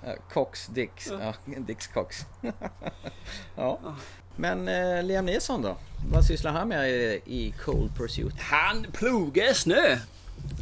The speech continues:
Speaker 1: Han är snöplogare?
Speaker 2: Jajamän, han håller vägarna öppna till civilisationen. Eh, och ser bister ut. Egentligen så är det ju ungefär samma ansiktsuttryck som man alltid har i alla filmer.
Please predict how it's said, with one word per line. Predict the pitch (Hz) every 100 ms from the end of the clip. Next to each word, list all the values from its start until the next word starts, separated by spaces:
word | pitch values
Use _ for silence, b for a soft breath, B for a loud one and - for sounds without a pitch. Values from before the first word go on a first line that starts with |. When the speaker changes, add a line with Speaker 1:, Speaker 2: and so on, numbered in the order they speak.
| 139
Speaker 1:
Han | 127 127
är |
snöplogare? | 175 170 127 117 135
Speaker 2:
Jajamän, | 208 175 151 196 226 170
han | 120 156
håller | 170 180
vägarna | 196 190 160 180
öppna | - 135
till | 160
civilisationen. | 151 170 156 165 - - 120 113 180 - -
Eh, | - 139 135 139 135
och | 156 -
ser | 185
bister | 151 - - 147
ut. | - - - - - - - - _ -
Egentligen | 160 165 185 165
så | 185
är | 160
det | 147
ju | 147
ungefär | 143 147 139 160
samma | 139 - 160 123 135 147 139 135
ansiktsuttryck | 147 - - 143
som | - 139
man | 135
alltid | 143 120 - 156
har | 117
i |
alla | 123 110
filmer. | - 104 147